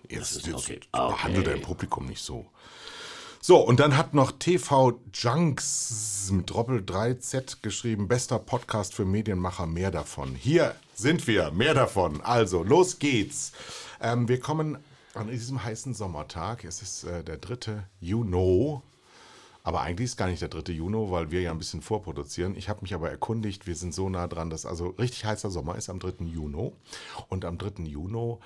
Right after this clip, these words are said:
Speaker 2: ähm, kommen wir an Rezo immer noch nicht vorbei. Rezo, Rezo. Ich werde jetzt nicht unsere Medienakrobatin Jill zitieren. Wer ist das? Sondern, ähm, mach ich nicht,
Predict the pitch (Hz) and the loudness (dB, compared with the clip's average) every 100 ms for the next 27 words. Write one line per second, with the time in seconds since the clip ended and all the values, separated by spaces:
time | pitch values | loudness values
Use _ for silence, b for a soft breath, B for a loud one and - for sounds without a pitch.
0 | B B B 87 87 85 87 87 - - | B B B -4 -2 -2 -4 -6 -10 -10
1 | - 85 92 78 78 101 92 87 87 78 | -6 -4 -4 -6 -4 -2 -2 -2 -2 -4
2 | - - - - - - - - - 76 | -6 -10 -14 -14 -14 -10 -10 -12 -10 -2
3 | 95 90 85 - 62 50 50 50 - - | 0 0 -2 -4 -4 -4 -6 -10 -14 -16
4 | - - - 90 80 65 55 - - - | -18 -12 -6 -4 -4 -8 -10 -10 -16 -18
5 | B B B B 95 107 107 101 95 - | B B B B 0 4 4 4 2 0
6 | 98 95 120 - - - - - - _ | 2 4 4 2 -6 -12 -14 -16 -20 _
7 | _ _ _ 90 95 82 78 78 71 78 | _ _ _ 0 0 0 -2 -2 -2 -6
8 | - 87 87 78 73 80 - 71 67 67 | -6 -4 -2 -4 -6 -8 -6 -6 -6 -6
9 | - 69 - 101 82 65 - b - 80 | -8 -10 -2 -2 -2 -6 -14 b -10 -10
10 | - 80 78 92 95 98 110 - - 85 | -8 -8 -6 -6 -4 -2 -4 -4 0 0
11 | - - _ B B B B B B B | -2 -14 _ B B B B B B B
12 | _ _ - - - 78 87 90 95 92 | _ _ -20 -16 -6 0 0 2 2 2
13 | 92 90 85 82 80 80 107 117 107 90 | -2 -2 0 0 -4 -2 0 2 2 -2
14 | - | -4